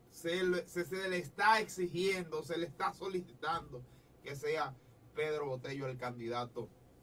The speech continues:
por la alianza. Así que vamos a esperar. Y el doctor Fran Martínez, sin lugar a dudas, sería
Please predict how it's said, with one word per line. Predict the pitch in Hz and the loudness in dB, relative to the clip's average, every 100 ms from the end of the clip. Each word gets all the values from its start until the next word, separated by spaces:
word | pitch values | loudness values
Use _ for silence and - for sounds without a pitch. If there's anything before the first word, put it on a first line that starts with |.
| - - | -18 -6
por | 135 139 - | -4 -4 -6
la | 117 117 123 123 123 | -4 -2 0 0 -2
alianza. | 113 104 101 90 95 92 90 | -8 -8 -8 -8 -8 -12 -18
Así | 95 147 151 | -14 -12 -8
que | 160 156 123 - - - | -2 -2 -2 -6 -20 -8
vamos | 123 139 160 | -6 -4 -2
a | 156 | -2
esperar. | 147 - 127 98 90 90 | -2 -4 -4 -2 -6 -6
Y | - 233 240 | -2 2 4
el | 220 185 | 4 4
doctor | 151 170 170 | 0 0 -2
Fran | 170 175 | 0 -2
Martínez, | 180 180 185 247 202 180 143 | 0 -2 -2 -2 -2 -4 -4
sin | 143 139 | -8 -8
lugar | 139 135 156 | -6 -2 0
a | 180 | 0
dudas, | 220 220 190 180 | 2 2 0 -2
sería | 143 147 160 139 | -6 -2 0 0